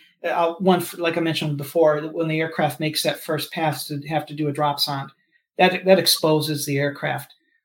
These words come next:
maybe unnecessarily, right? So how do we enable them to just fly over once and understand the accuracies of, of the data so that they don't have to release that drop sonde in advance? How, how do we make sure that the winds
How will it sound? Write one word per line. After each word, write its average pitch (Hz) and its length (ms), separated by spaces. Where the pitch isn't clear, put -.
maybe 165 320
unnecessarily, 143 920
right? 139 300
So 165 360
how 185 160
do 180 120
we 170 520
enable 170 340
them 156 160
to 160 120
just 151 180
fly 156 260
over 151 460
once 156 400
and 151 100
understand 151 580
the 147 120
accuracies 147 640
of, 147 260
of 143 240
the 143 80
data 143 380
so 143 200
that 139 160
they 147 80
don't 156 200
have 156 200
to 135 120
release 151 340
that 143 160
drop 143 260
sonde 135 420
in 147 120
advance? 131 500
How, 156 200
how 170 140
do 165 60
we 156 80
make 151 140
sure 151 180
that 147 120
the 143 80
winds 147 520